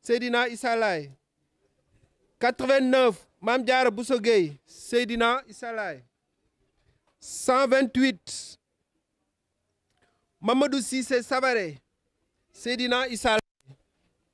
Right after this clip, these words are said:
Soixante, Aminata Diallo,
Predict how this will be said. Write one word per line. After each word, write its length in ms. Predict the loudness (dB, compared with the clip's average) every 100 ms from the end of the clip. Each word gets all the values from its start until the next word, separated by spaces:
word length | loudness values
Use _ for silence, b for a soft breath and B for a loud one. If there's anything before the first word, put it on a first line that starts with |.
| _ _ _ _ _ _ _ _
Soixante, 1200 | -16 -2 0 2 2 2 0 -6 -14 -14 -14 -18 _ _ _ _ _
Aminata 440 | 0 2 2 2 2
Diallo, 480 | 4 4 4 0